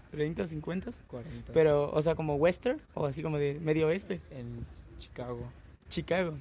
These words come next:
Speaker 2: Donde
Speaker 1: Donde se
Speaker 2: estaban los sicilianos, toda esa mierda.
Speaker 1: <laughs> Donde se crearon los blues ahí,
Speaker 2: A
Speaker 1: bajo.
Speaker 2: huevo.
Speaker 1: Ok, ok.
Speaker 2: Los negros eran violadores en la cárcel.
Speaker 1: ¿Cuál ha sido el sueño más <laughs> extraño que has tenido nunca?
Speaker 2: Una vez que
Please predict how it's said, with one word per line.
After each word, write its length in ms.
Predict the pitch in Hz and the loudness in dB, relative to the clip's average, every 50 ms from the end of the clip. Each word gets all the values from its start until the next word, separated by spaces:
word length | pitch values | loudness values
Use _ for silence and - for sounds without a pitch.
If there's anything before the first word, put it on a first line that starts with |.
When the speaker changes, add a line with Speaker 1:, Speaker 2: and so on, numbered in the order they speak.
| - - - - - - - - - | -10 -16 -20 -20 -20 -20 -20 -18 -10
Speaker 2:
Donde 80 | 147 139 | -4 -2
Speaker 1:
Donde 160 | 156 156 156 | 0 2 2
se 60 | 156 | 2
Speaker 2:
estaban 240 | 160 135 139 139 135 | 2 2 2 0 -2
los 120 | 131 123 - | -4 -6 -6
sicilianos, 680 | - 127 - - 117 117 120 117 117 120 123 120 - | -8 -10 -10 -10 -8 -8 -8 -8 -8 -8 -10 -10 -10
toda 160 | - 123 120 | -8 -10 -10
esa 160 | 117 - 120 | -10 -10 -10
mierda. 420 | 117 117 117 120 120 123 123 127 127 - - - 202 | -8 -6 -6 -4 -6 -6 -6 -8 -10 -12 -12 -10 -10
Speaker 1:
<laughs> 220 | - - - - | -10 -10 -8 -6
Donde 180 | - 165 160 156 | -4 -2 -2 -2
se 80 | 151 147 | 0 2
crearon 260 | 156 160 170 180 175 | 2 4 4 4 4
los 180 | 156 139 131 | 4 4 2
blues 380 | 143 143 151 160 170 196 190 - | 0 0 0 2 0 0 0 0
ahí, 200 | 165 151 156 165 185 175 | 0 0 0 0 -2 -2
Speaker 2:
A 120 | 156 147 | -2 -2
Speaker 1:
bajo. 80 | 120 117 | -2 -2
Speaker 2:
huevo. 420 | 113 117 120 120 120 120 120 120 117 - - - - - - - - | -4 -4 -4 -4 -6 -6 -8 -8 -10 -12 -16 -18 -16 -14 -8 -6 -4
Speaker 1:
Ok, 320 | 156 - - 147 147 - - - - - - | -4 -2 -2 -2 -2 -2 -4 -10 -14 -10 -6
ok. 320 | - 147 143 - - - - | -6 -6 -6 -8 -10 -12 -10
Speaker 2:
Los 180 | 120 123 120 135 | -8 -8 -6 -4
negros 420 | 131 131 131 135 139 139 135 - | -4 -2 0 0 0 0 -2 -2
eran 360 | 139 127 127 127 127 123 123 123 - - - - - - 131 | -2 -2 -2 -2 -4 -6 -6 -8 -10 -10 -10 -10 -10 -8 -6
violadores 540 | 123 127 120 120 120 123 123 127 131 - - | -4 -4 -2 -2 -2 -4 -4 -4 -4 -2 -2
en 60 | 151 | -2
la 60 | 123 117 | -2 -4
cárcel. 440 | - 123 120 123 - - - 139 139 - - - - - - | -4 -4 -4 -4 -6 -8 -10 -10 -10 -12 -14 -16 -14 0 4
Speaker 1:
¿Cuál 200 | 190 185 196 208 | 6 8 8 8
ha 60 | 196 | 6
sido 180 | - 214 196 196 | 6 4 4 4
el 80 | 190 165 | 4 2
sueño 300 | 147 180 180 180 180 175 | 0 0 0 2 2 2
más 180 | 170 147 - 190 | 2 2 2 2
<laughs> 0 | |
extraño 480 | 175 - - - 165 165 170 180 170 160 | 0 0 2 4 4 6 6 4 2 4
que 100 | - 170 | 4 4
has 100 | 156 - | 4 4
tenido 360 | 170 165 160 160 160 160 156 | 4 4 6 6 6 6 6
nunca? 340 | 156 156 156 147 151 143 131 - - - - - - - - - - - - - - - - - - - _ - - - - - - - - - - - - - - - - _ - | 4 2 0 0 -2 -4 -4 -8 -14 -20 -20 -20 -20 -20 -16 -16 -14 -12 -12 -12 -12 -12 -14 -18 -20 -20 _ -20 -20 -20 -20 -20 -20 -20 -20 -20 -20 -20 -20 -20 -20 -20 -14 _ -6
Speaker 2:
Una 180 | 135 131 127 | -4 -2 -2
vez 200 | 127 127 127 - - | 0 -2 -2 -4 -6
que 460 | - 143 135 120 113 110 110 110 | -6 -6 -4 -4 -4 -4 -6 -6